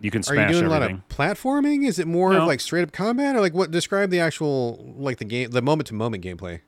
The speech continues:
Speaker 1: Well, I mean, you play these kind of games where it's just kinda an action game where you go through a level. Like, you know, it's like, start here. What's that one that we both played that was sci-fi?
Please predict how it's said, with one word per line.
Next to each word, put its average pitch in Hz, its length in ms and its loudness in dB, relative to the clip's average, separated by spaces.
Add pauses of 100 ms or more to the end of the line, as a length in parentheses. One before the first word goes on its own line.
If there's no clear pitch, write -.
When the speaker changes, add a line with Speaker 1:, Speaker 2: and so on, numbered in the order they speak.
Speaker 1:
Well, 143 180 0 (160)
I 127 60 0
mean, 131 260 2
you 123 240 -6
play 175 160 -2
these 107 180 -2
kind 101 200 -4
of 90 40 -8
games 117 240 0
where 95 100 -2
it's 80 100 -10
just - 160 -8
kinda 107 180 -4
an 92 160 -4
action 110 400 -4
game 98 160 -2
where 92 80 -6
you 87 60 -8
go 101 180 0
through 98 240 -8
a - 40 -6
level. 85 340 -8 (120)
Like, 92 200 -8
you 117 60 2
know, 117 100 2
it's 87 100 -8
like, 90 220 -6
start - 400 -2
here. 104 340 -2
What's 165 220 -4
that 151 160 -2
one 147 160 -4
that 131 100 -8
we 110 320 -6 (680)
both 131 220 -2
played 123 200 -2
that 120 80 -2
was 92 120 -10
sci-fi? 107 640 -4